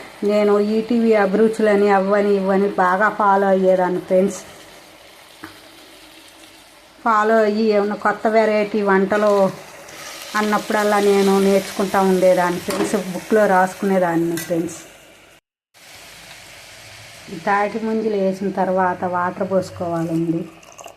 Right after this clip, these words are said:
సరిపడా వాటర్ పోసుకోవాలి. అట్లా ఎక్కువ పదిహేను సంవత్సరాల క్రితం నుండే నేను అన్ని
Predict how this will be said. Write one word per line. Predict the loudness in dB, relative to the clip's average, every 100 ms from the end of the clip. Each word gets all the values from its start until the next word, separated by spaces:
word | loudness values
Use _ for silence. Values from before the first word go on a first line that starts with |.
| _ _ _ _ _ -20 -20 _ _ _ -20 -14 -12 -8
సరిపడా | -6 -6 -4 -2 0
వాటర్ | 0 -2 -4 -6 -8
పోసుకోవాలి. | -8 -10 -10 -8 -8 -8 -10 -18 _ _ _ _ _ _ _ _ _ _ _ _ _ _ _ _
అట్లా | -10 -4 -2
ఎక్కువ | 0 -2 -4 -4 0 0 2 0 0 -4 -4
పదిహేను | -4 -4 -4 -4
సంవత్సరాల | -4 -6 -4 -2 -2
క్రితం | -6 -8 -4 -2
నుండే | -2 -2 0
నేను | 2 2 0 -2
అన్ని | -2 -2 0